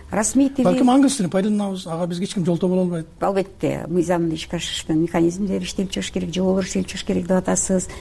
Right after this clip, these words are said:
Speaker 1: Биз экөөбүз азыр че-, чет бышкаган белгилегендей бир топ, э, маселелер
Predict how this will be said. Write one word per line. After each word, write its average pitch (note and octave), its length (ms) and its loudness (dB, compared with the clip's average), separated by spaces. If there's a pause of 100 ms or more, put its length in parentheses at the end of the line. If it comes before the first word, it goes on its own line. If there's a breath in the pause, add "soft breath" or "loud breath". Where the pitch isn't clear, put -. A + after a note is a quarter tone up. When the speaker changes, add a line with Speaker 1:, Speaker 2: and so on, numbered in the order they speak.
(120)
Speaker 1:
Биз - 200 -8
экөөбүз F3+ 380 2
азыр E3+ 240 -2
че-, F#3 300 2
чет - 180 -4
бышкаган F3+ 340 0
белгилегендей F3+ 460 0
бир F3+ 120 -6
топ, F#3 160 -2 (640 loud breath)
э, E3+ 140 2
маселелер G3 420 2